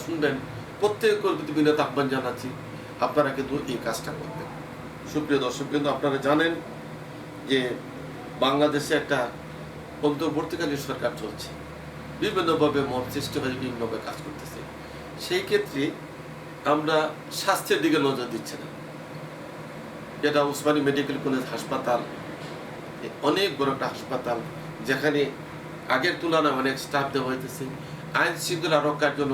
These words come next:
পুলিশ আছে, আনসার বাহিনী আছে, এত কিছু থাকার পরও মানুষকে বিভিন্নভাবে এখানে হয়রানি হইতেছে। কেন? এখানে এই হসপিটাল থেকে বিভিন্ন ক্লিনিক আনার জন্য এখানে দালাল নিয়োগ আছে। এরা কিন্তু আনসার বা পুলিশ, তারা সবাই যে আইন শৃঙ্খলা রক্ষাকারী জানে।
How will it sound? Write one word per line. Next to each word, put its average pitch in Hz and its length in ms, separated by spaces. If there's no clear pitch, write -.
পুলিশ 151 220
আছে, 139 180
আনসার 147 400
বাহিনী 143 260
আছে, - 160
এত 202 220
কিছু 214 320
থাকার 156 260
পরও 165 240
মানুষকে 170 480
বিভিন্নভাবে 147 720
এখানে 127 220
হয়রানি 117 380
হইতেছে। - 400
কেন? 151 140
এখানে 170 420
এই 143 120
হসপিটাল 143 520
থেকে 165 120
বিভিন্ন 156 420
ক্লিনিক 160 320
আনার 135 300
জন্য 127 280
এখানে 127 260
দালাল 165 320
নিয়োগ 139 300
আছে। - 200
এরা 208 100
কিন্তু 208 420
আনসার 151 400
বা 160 140
পুলিশ, 156 280
তারা 139 240
সবাই 175 360
যে 143 60
আইন 131 140
শৃঙ্খলা 143 320
রক্ষাকারী 127 480
জানে। 113 200